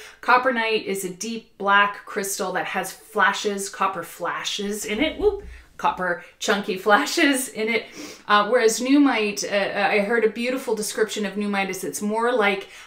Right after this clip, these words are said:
a, a meteor shower. You've got these lines of, of, of color and flash going through it. Uh, it has, uh, usually has some more blue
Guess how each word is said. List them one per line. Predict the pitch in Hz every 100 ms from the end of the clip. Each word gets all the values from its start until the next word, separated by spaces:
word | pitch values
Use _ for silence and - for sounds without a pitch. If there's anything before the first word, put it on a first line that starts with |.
| -
a, | 196 -
a |
meteor | 208 220 226 220 214 190 185
shower. | - 196 165 151 165
You've | 180 180 175
got | 202 180 -
these | 196 190 202
lines | 196 196 208 214 214 202 202 196 - - -
of, | 190 185 185 175
of, | - 180 180 180 180
of | - 180 170 -
color | - 240 226 220 214
and | - 185 175
flash | - 202 196 190 -
going | 202 190
through | 185 - 196
it. | 190 190 - - - -
Uh, | 160 160
it | 175
has, | 208 190 185 180 180 - -
uh, | 175 170 175 -
usually | 202 220 220
has | 208 208
some | 202 185
more | 170
blue | 160 190 202 220 285 330